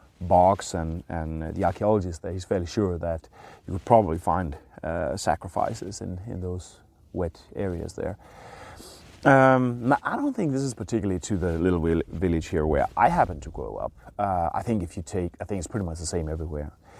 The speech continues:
you take a random village in, I don't know, England or Germany, you'll probably be able to tell a very, very similar story.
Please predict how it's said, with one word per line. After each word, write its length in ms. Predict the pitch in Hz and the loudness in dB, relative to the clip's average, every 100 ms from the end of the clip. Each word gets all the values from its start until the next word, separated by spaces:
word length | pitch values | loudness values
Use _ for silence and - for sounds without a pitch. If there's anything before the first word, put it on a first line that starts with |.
| - | -12
you 80 | 101 | 2
take 180 | 127 98 | 4 4
a 40 | |
random 440 | 82 98 107 98 85 | 4 4 4 0 0
village 380 | 101 87 82 | -2 -2 -6
in, 140 | 69 71 | -12 -12
I 80 | - | -12
don't 80 | 80 | -12
know, 140 | 71 - | -14 -8
England 460 | 104 98 73 80 78 | -6 -4 -6 -6 -6
or 260 | 78 85 - | -6 -6 -4
Germany, 360 | 87 82 76 | -4 -2 -4
you'll 180 | 80 90 | -2 0
probably 340 | 101 110 92 | 4 4 4
be 120 | 87 92 | -2 -2
able 200 | 87 87 | -2 -6
to 100 | - | -6
tell 180 | 92 73 | -2 -2
a 60 | |
very, 540 | 76 98 135 131 120 92 | -2 4 6 8 6 2
very 340 | 95 98 87 | 0 -2 -4
similar 320 | 104 90 69 | -6 -8 -8
story. 360 | - 82 65 | -12 -12 -12